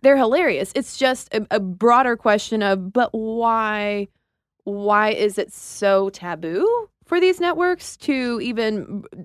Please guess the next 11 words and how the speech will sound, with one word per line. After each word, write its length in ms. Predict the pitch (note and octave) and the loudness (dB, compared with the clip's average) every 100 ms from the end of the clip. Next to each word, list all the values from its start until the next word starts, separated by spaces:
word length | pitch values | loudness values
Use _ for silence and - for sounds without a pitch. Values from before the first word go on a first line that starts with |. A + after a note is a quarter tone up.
| - | -18
broach 420 | G#3 G#3 A#3+ C#4 - | -10 -2 -2 -2 -2
the 100 | C4 | 0
idea 420 | G#3+ A#3+ C4 F#3+ - | 0 0 2 2 2
of 340 | F#3 F#3 F#3 - _ _ - | 2 0 -2 -8 _ _ -2
a 80 | A3+ | 0
woman 280 | A#3 G#3+ G#3 | 2 0 -2
host? 420 | C4+ A#3+ F3+ - | 0 0 0 -4
Because 440 | B3 C4 A3+ A3 - _ _ _ - - | 0 2 2 0 -8 _ _ _ -20 -10
th-, 140 | A3+ - | -8 -8
the 160 | G#3 A#3+ | -2 2
big 300 | A3 F#4 | 6 6